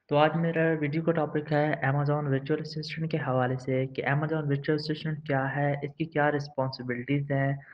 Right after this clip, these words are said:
और ये कितना अर्न करता है weekly base पर और कौन-कौन से tools इसे यूज़ करने होते हैं इन services को देने के लिए और कितना, यानी कि अरसा लगता है एक virtual assistant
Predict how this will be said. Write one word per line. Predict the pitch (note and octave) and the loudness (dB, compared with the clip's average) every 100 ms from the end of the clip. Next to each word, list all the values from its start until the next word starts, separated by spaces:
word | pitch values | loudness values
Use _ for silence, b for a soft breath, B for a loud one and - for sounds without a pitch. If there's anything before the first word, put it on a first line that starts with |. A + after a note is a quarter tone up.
| B B B | B B B
और | C3+ C#3 C#3+ | -2 0 0
ये | C#3+ | -2
कितना | D3 - D#3+ | -4 0 0
अर्न | C#3 C#3 C#3+ C#3 | 4 4 2 0
करता | C3 D3 | -2 2
है | C3+ | 2
weekly | C3 C#3 D3 | 0 -2 0
base | C#3 C3 | 0 -2
पर | C3 C3 | 0 0
और | C3 | 0
कौन-कौन | - D3+ D3+ D3 | 0 -4 0 -2
से | C#3+ C#3+ | -2 -4
tools | C#3+ C#3 C#3+ | 0 0 0
इसे | C#3 D3+ | -4 -6
यूज़ | C3 C3+ C3+ | -2 -4 -2
करने | C3 B2+ C3 | -2 0 0
होते | B2 - C3 | -2 -6 -6
हैं | B2+ B2 B2 - | -2 0 -2 -6
इन | C3+ | -8
services | - C3 C3+ C#3+ C#3 | -6 -8 -8 -12 -10
को | - | -6
देने | B2 A#2 B2+ | -4 -2 -4
के | C3 B2 | -4 -4
लिए | B2+ B2 | -2 0
और | A#2+ - B2+ B2+ B2+ B B B B _ | 0 0 2 2 0 B B B B _
कितना, | E3 E3 D#3+ D3+ - D3+ | -6 0 0 0 -4 -2
यानी | C#3 C#3 | 0 6
कि | B2+ | 8
अरसा | C3+ - | 8 4
लगता | C#3+ B2+ - B2+ | 2 2 0 2
है | B2+ | 2
एक | C3 C3 C3 | 4 0 0
virtual | C3 - D3 | -2 -2 -2
assistant | C#3 C#3+ B2+ - C3 B2 | -2 -4 -8 0 0 0